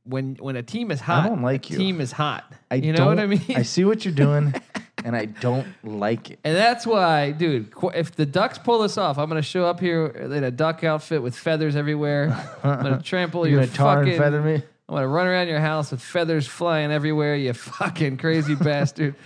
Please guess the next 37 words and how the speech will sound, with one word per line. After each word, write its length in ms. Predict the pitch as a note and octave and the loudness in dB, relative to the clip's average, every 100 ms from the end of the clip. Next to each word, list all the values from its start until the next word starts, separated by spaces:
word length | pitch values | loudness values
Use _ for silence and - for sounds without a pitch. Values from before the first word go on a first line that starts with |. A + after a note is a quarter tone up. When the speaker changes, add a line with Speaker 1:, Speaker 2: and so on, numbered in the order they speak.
| - - - | -20 -20 -8
Speaker 1:
All 80 | E3 | -2
right, 140 | D#3+ E3+ | 0 0
make 200 | F3 D#3+ | -2 -4
you 80 | |
clean 260 | C#3+ F#3+ F#3 | -2 0 2
all 120 | F3 | 4
that 180 | E3 D3 | 2 0
shit 240 | - F3+ | -2 0
up. 240 | D#3 D#3+ - - _ | 2 0 -6 -20 _
Speaker 2:
Nice. 220 | A2+ G2+ F#3+ | -4 0 2
Speaker 1:
I'm 300 | A#3 C4 A3+ | 4 2 2
going 260 | A3 G3+ | 2 2
with 160 | F#3 F3 | 2 0
the 60 | |
Ducks 400 | D#3 D3+ C#3+ C#3 - | 0 2 0 -2 -6
to 80 | C#3+ | 0
Speaker 2:
Oh, 40 | |
Speaker 1:
cover 300 | C3+ B2 B2 | 4 4 4
the 100 | D3 | 0
Speaker 2:
fuck 260 | A#2+ - C#4+ F#3+ | -4 0 4 4
Speaker 1:
spread. 240 | F3 B2 | 4 2
Speaker 2:
you. 400 | A#2 B2 B2 A2 | 2 4 2 2
Speaker 1:
Eight 220 | G#3 C4 C3+ | 0 -2 -4
and 80 | |
a 60 | D#3 | -4
half 220 | D3+ C#3+ | -2 -2
points 280 | - D#3 D3 | -2 -4 -4
is 80 | C3+ | -8
too 240 | - A#3+ | -4 0
high. 400 | F#3+ D3+ C3+ B2+ C3+ | 2 2 2 0 0
Speaker 2:
Oh, 200 | A#2+ G#2+ | -2 -2
the 80 | F#2 | -6
spread. 340 | A2+ G2 F2+ - - | -4 -4 -4 -14 -4
Speaker 1:
Right? 280 | D#3+ G3 - - | -2 -2 -4 -4
And 140 | C#3 | -2
I 80 | C3 | -2
think 400 | - B3 B3 | -2 -6 -6